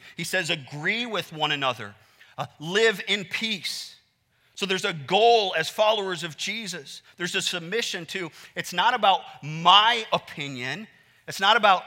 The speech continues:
what I think. It's about unity. Which doesn't mean we just all walk around like, "I, I don't care what you think." Yeah, it doesn't matter.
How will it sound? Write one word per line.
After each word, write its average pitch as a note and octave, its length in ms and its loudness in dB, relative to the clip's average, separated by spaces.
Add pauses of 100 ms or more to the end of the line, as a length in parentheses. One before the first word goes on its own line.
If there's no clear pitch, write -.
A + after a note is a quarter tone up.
(140)
what D#3+ 280 6
I G#3 360 6
think. E3 440 -8
It's F3 140 -6
about G3 240 4 (300)
unity. F#3 640 -4 (2250)
Which - 140 -12
doesn't G#3+ 320 -10
mean F3+ 520 -8 (760)
we D3 80 -12
just E3 200 -8
all E3 260 -2
walk D#3 180 0
around D#3 240 -10
like, G#2+ 160 -14
"I, A2+ 240 -16 (140)
I C#3 40 -16
don't G#3 120 -14
care A3+ 160 -12
what A#3 100 -20
you C#4 60 -20
think." A#2 240 -20 (760)
Yeah, F3 120 -12
it E3 40 -10
doesn't A2 200 -10
matter. F2 200 -12